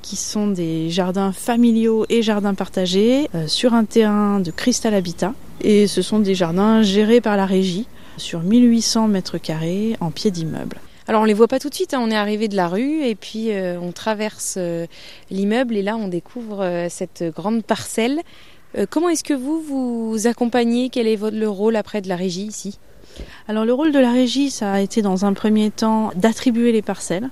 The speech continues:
Speaker 1: à des habitants du quartier, donc avec des, des familles prioritaires, euh, vivant dans un périmètre proche, plutôt, euh, locataires sociaux. Donc aujourd'hui, on a une trentaine de familles, euh, qui, euh, soit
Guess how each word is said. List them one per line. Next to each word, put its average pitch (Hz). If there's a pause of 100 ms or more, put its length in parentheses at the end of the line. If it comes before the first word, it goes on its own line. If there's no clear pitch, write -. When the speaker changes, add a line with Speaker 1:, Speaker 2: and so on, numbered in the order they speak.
Speaker 1:
à -
des 180
habitants 180
du 185
quartier, - (540)
donc 180
avec 170
des, 160
des 156
familles 196
prioritaires, 190
euh, 165
vivant 185
dans 175
un 170
périmètre 170
proche, 226 (440)
plutôt, 202
euh, 175
locataires 175
sociaux. 254 (300)
Donc 180
aujourd'hui, 190
on 220
a 185
une 170
trentaine 277
de 233
familles, 208
euh, 180
qui, -
euh, 170
soit 254